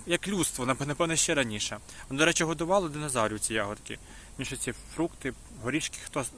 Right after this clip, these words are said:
розбереться потім самі без мене, коротше. Е, гінго в моїй колекції існує біля десяти сортів гінго білоба,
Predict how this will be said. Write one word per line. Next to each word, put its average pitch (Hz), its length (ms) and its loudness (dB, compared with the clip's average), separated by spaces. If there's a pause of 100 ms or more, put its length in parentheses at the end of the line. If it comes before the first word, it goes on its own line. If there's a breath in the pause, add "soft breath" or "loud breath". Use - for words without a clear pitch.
(840)
розбереться 165 400 6
потім 123 180 -2
самі 110 180 -2
без 101 140 -4
мене, 104 200 -2
коротше. - 380 4 (1080 loud breath)
Е, 127 400 0 (340)
гінго 147 580 4
в 120 60 -10
моїй 135 200 -2
колекції 151 440 4
існує 139 300 0
біля 135 180 -2
десяти 127 260 -6
сортів 139 340 -2
гінго 127 320 -2
білоба, 107 400 -2